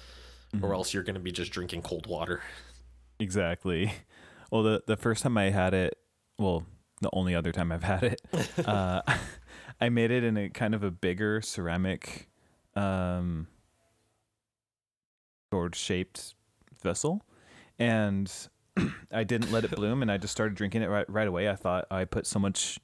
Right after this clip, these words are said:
Speaker 1: sherba in here that it's gonna just, the flavor's just gonna come out right away. And <laughs> it was the same thing, like, the first two or three refills were just,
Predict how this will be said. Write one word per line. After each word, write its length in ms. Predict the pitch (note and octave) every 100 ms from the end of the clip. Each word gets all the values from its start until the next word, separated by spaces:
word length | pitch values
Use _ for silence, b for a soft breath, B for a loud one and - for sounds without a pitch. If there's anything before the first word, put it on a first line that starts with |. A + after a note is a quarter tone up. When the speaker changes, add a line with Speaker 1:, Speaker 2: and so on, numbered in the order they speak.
| -
Speaker 1:
sherba 500 | - A2+ A2+ F#2 F2
in 100 | F2
here 180 | F2+ F2+
that 140 | E2+
it's 100 | E2+
gonna 380 | - F2+ D#2+ D#2+ _ B B B B
just, 320 | - E2+ - _ _ _ _ _ -
the 60 |
flavor's 340 | - G#2 F2+ E2+
just 140 | -
gonna 160 | F2 D#2+
come 180 | F2+
out 140 | D#2 -
right 180 | D#2+ D#2
away. 380 | F2+ B2+ A2 - B B B B -
And 380 | G#2 F#2+ E2+ E2+
<laughs> 840 | - - - - - - _ -
it 40 | G#2+
was 100 | G2+
the 60 |
same 200 | - G#2
thing, 180 | F#2+ A2+
like, 160 | G2 F#2
the 80 | F#2+
first 300 | G2+ F#2+ -
two 160 | A#2+
or 80 | F#2+
three 360 | - G2 G2 F2+
refills 480 | F2+ F#2+ G#2 F2+ E2+
were 60 |
just, 380 | - F#2 - -